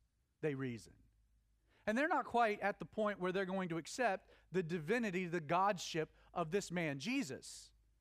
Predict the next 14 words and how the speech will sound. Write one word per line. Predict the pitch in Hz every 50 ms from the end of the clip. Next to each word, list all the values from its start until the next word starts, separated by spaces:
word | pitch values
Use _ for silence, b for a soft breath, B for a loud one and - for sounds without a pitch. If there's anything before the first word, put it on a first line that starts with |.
| _ _ _ _ _ _ _ _ _ _ _ _ _ _ _ _ _ _ _ _ _ _ -
You | 240 269
can't | 254 - 330 403 - - -
forgive | - 208 190 147 120 156 175 175 147
s-, | - - - -
only | 233 254 285 294 311 294
God | 208 226 233 220 202 190 196 202 -
can | 226 220
forgive | 185 - 214 196 175 196 180 -
sins. | - - 277 214 - B B B B
And | 240 262 247
according | 247 - 294 320 320 311 277 226
to | - 247
the | 196 196
law, | 185 233 277 294 233 202 175